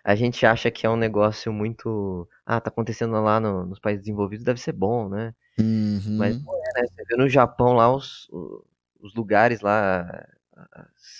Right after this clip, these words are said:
Speaker 1: assim, sumindo, as vilas, né? Tem vários lugares que eles tão
Speaker 2: É.
Speaker 1: lutando pra <laughs> manter alguém lá, e aí oferecem casas a preço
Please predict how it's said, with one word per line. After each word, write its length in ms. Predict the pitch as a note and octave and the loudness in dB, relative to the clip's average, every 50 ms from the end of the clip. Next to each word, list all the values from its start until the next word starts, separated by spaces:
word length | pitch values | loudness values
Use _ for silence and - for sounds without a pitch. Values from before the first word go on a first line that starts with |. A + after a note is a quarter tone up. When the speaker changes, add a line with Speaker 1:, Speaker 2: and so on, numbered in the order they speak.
| - - - _ _ _ | -20 -20 -20 _ _ _
Speaker 1:
assim, 380 | _ - - A2+ A2 G#2+ G2 F2+ _ | _ -10 -6 -4 -4 -4 -4 -6 _
sumindo, 580 | - - - C3+ C3+ A#2+ A2+ B2+ C#3 B2 G2 | -16 -8 -4 -2 0 0 2 0 0 0 0
as 140 | F#2+ F2+ F#2 | -2 -2 -4
vilas, 460 | F2+ F#2+ G#2 A#2+ B2 G#2 F#2 F2+ F2+ | -6 -4 -2 -2 0 0 -2 -4 -4
né? 320 | F#2 F#2+ G2+ A2 A2 G#2 G2+ _ _ _ _ _ _ _ _ _ _ _ | -4 -6 -6 -6 -8 -12 -14 _ _ _ _ _ _ _ _ _ _ _
Tem 100 | - G2+ G2 | -12 -8 -4
vários 200 | G2 F#2+ G#2+ - | -4 -4 -2 0
lugares 340 | D3 C#3 A#2+ G#2+ A2 A2 G#2+ | 0 2 2 2 2 2 0
que 80 | G#2 G#2 | 0 0
eles 180 | G#2+ G#2+ G#2+ | 0 0 0
tão 100 | G#2+ A#2+ | 2 2
Speaker 2:
É. 40 | B2 | 2
Speaker 1:
lutando 460 | - - - - - A#2+ B2+ C#3 C#3 | 2 0 -4 -4 -2 0 0 0 0
pra 380 | - - B2+ B2 A#2 G#2+ G2+ G2+ | -2 0 2 2 4 2 2 -2
<laughs> 580 | - - - - - - B2 - - B3 A#3+ - | -4 -8 -10 -12 -6 -6 -6 -6 -6 -10 -8 0
manter 360 | B2+ C#3 C#3 C3+ B2+ - C3+ | 4 6 6 6 6 8 8
alguém 420 | C#3 D3 C3 A2 G2+ A2+ A#2+ C3 B2 | 8 8 6 6 4 4 4 4 4
lá, 440 | G#2 G2 G#2 A#2+ C3+ C#3 A2+ G2 F#2 | 2 2 2 2 2 0 -4 -6 -8
e 160 | F#2 G2 G2 G2+ | -8 -6 -4 -4
aí 180 | G#2+ A#2 - _ _ _ - A2 | -4 -4 -6 _ _ _ -12 -12
oferecem 440 | G#2 - A#2 A2 A#2 A#2 - A2 | -6 -2 0 0 0 0 -2 -8
casas 540 | - - G#2 G#2 A2+ A2+ A2 G#2 F#2+ F#2 - - - _ _ _ _ _ _ _ _ _ | -4 0 2 2 2 2 -2 -4 -6 -6 -8 -12 -20 _ _ _ _ _ _ _ _ _
a 80 | - F#2+ | -12 -10
preço 520 | - - G#2+ A2+ - - - G#2 G2 F#2 | -6 -4 -4 -4 -4 -6 -10 -10 -10 -10